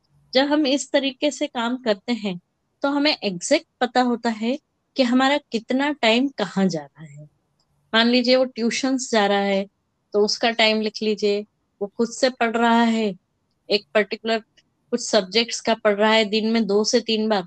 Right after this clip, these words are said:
तो वो टाइम अलग-अलग लिख लीजिए। अब आपको actually पता चल जाएगा कि आपका सुबह सात से लेके रात को ग्यारह बजे तक का टाइम कहाँ-कहाँ जा रहा है। तो अब आप उसको मैनेज कर सकते हैं।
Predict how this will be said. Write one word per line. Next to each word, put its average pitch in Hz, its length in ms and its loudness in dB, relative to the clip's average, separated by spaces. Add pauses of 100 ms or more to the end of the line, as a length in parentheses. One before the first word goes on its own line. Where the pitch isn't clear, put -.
तो 226 160 -8
वो 285 60 2
टाइम 254 360 2
अलग-अलग 233 380 2 (960)
लिख 254 220 -2
लीजिए। 180 360 -2 (300)
अब 262 100 2
आपको 294 460 2 (340)
actually 349 680 0
पता 262 220 2
चल 233 260 -2
जाएगा 202 360 -2
कि 247 180 -6
आपका 233 680 0 (380)
सुबह 269 360 2
सात 240 280 0
से 254 160 -8
लेके 247 300 -2
रात 202 280 -2
को 254 80 -6
ग्यारह 208 300 2
बजे 220 220 -4
तक 214 260 -10
का 226 80 -4
टाइम 175 280 -4 (420)
कहाँ-कहाँ 240 720 0
जा 180 200 0
रहा 175 200 -2
है। 151 220 -10 (500)
तो 254 80 2
अब 277 320 0
आप 285 200 4
उसको 254 240 -6
मैनेज 214 360 -2
कर 208 160 -4
सकते 202 320 -12
हैं। 196 140 -8